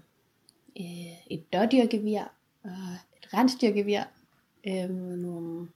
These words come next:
fjer, og så sådan en, øh, en tromme. Øhm, ja, en masse gode ting, som, som jeg har fundet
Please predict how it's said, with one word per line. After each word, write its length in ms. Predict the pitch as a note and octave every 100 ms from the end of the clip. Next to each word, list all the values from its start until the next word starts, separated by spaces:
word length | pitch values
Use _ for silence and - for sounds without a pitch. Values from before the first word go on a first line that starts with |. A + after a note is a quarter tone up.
| _ _ _ _ _ _ _ _
fjer, 500 | - A3+ C4+ B3+ - - - _
og 240 | G#3 F#3+ F#3
så 180 | - G3+
sådan 220 | - G3
en, 220 | F#3+ F#3
øh, 280 | F#3 F#3+ F#3 - _ _ -
en 60 |
tromme. 520 | F3+ - G3 G#3 C4+ - _ _ _ _ _ _ _ _ _ _ _ _ _ _ _ _ _ -
Øhm, 560 | G3+ G3 G3 F#3+ F#3 - -
ja, 180 | G3+ - - -
en 120 | A3
masse 260 | A#3+ B3+
gode 200 | B3+ A#3
ting, 300 | A#3 A#3+ A3
som, 320 | - G3+ G3 G3 _ _ -
som 140 | G3
jeg 80 | G3
har 60 |
fundet 360 | G3 G3+ G#3 G#3